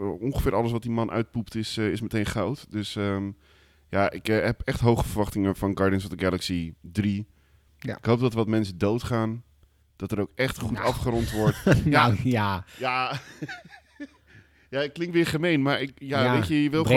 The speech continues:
Speaker 1: gewoon
Speaker 2: het
Speaker 1: een
Speaker 2: even
Speaker 1: goede
Speaker 2: wat liever.
Speaker 1: afronding. Ehm, oké. Ik hoop dat de verhalen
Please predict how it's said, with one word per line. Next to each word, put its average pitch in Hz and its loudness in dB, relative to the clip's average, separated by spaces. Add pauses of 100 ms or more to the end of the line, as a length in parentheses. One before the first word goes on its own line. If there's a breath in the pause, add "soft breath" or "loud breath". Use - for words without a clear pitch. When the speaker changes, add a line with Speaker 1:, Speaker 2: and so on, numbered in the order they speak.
Speaker 1:
gewoon 143 2
Speaker 2:
het 131 2
Speaker 1:
een 117 2
Speaker 2:
even 117 6
Speaker 1:
goede 110 4
Speaker 2:
wat 113 6
liever. 104 2
Speaker 1:
afronding. 98 -2
Ehm, 95 -6
oké. 92 -8 (580 soft breath)
Ik 117 -2
hoop 139 4
dat 131 6
de 113 0
verhalen 160 4